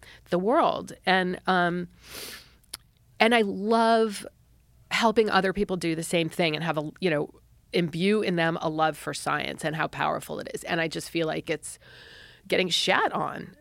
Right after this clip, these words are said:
um, because I don't, I don't have a great explanation. I think social media has a lot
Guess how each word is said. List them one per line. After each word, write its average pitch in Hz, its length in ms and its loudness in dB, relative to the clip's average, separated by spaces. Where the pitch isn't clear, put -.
um, 180 460 0
because 214 840 0
I 254 60 6
don't, 311 240 -2
I 220 100 6
don't 254 340 0
have 208 360 0
a 196 100 0
great 185 380 -2
explanation. 180 680 -2
I 170 60 -2
think 165 100 -4
social 170 340 -2
media 185 460 -2
has 285 180 -2
a 277 60 -6
lot 247 320 0